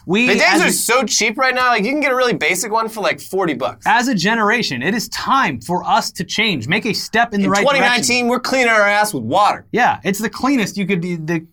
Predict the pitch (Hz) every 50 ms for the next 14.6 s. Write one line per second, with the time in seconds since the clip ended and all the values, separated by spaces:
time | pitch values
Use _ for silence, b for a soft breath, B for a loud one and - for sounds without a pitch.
0 | - 190 185 185 - 175 175 - 311 330 302 - - - 240 233 208 208 202 196
1 | 196 - 185 180 180 175 - 175 160 165 B B B B 151 170 208 240 208 190
2 | 165 180 208 240 240 233 220 - - 214 202 196 185 180 180 175 180 180 143 175
3 | 226 220 151 139 117 110 117 117 123 135 143 170 180 165 165 196 196 156 147 139
4 | 165 214 190 - - - 175 180 180 185 170 156 175 190 180 185 170 151 156 180
5 | 240 208 151 135 131 139 139 139 _ b b b b b b b 156 165 165 165
6 | 170 156 165 165 160 160 156 156 135 139 147 143 - 175 175 175 - - - -
7 | 208 208 202 202 202 196 190 - - _ _ _ - - 170 - - 180 165 139
8 | 110 98 - - - _ _ _ 107 101 135 165 185 208 254 269 254 - 226 226
9 | 220 190 202 202 196 190 190 - 196 190 185 180 180 170 170 - 175 160 160 -
10 | 165 156 147 139 143 131 110 - - - 202 208 196 185 180 175 - 185 175 160
11 | 170 160 160 151 143 147 147 143 143 147 143 143 - 110 156 185 139 98 - -
12 | _ _ - 156 156 151 147 143 151 151 147 147 143 127 127 139 139 160 165 175
13 | 175 175 170 175 180 180 240 294 311 208 147 127 127 139 143 147 156 208 247 247
14 | 247 220 202 175 143 - 190 180 135 120 -